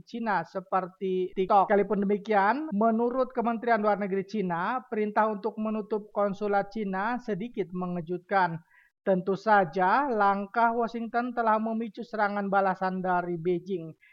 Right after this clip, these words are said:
yang sementara membuat situasi lebih sulit bagi warga kedua negara di Amerika Serikat dan Cina, telah memperburuk konfrontasi antara Washington dan Beijing dan meningkatkan ketegangan.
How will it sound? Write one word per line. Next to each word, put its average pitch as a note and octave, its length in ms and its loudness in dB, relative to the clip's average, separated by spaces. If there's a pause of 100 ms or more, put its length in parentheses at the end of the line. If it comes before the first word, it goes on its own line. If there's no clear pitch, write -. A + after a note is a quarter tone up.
(120)
yang G3+ 160 0
sementara A3 640 4
membuat A3 480 0
situasi F#3+ 480 -2
lebih A#3 320 -2
sulit D#4+ 400 -4 (160)
bagi F3+ 400 0
warga F3 480 0
kedua F3+ 240 -4
negara F3 720 -2
di F3 80 2
Amerika F3+ 400 0
Serikat F3+ 560 -4
dan F3+ 240 0
Cina, F#3+ 480 -4
telah D4 320 6
memperburuk A#3+ 1040 0
konfrontasi G#3 1040 0
antara G#3 880 2
Washington G#3 640 0
dan G3 320 2
Beijing G#3 400 -2
dan F#3 240 0
meningkatkan F#3 880 -2 (160)
ketegangan. F3+ 960 -2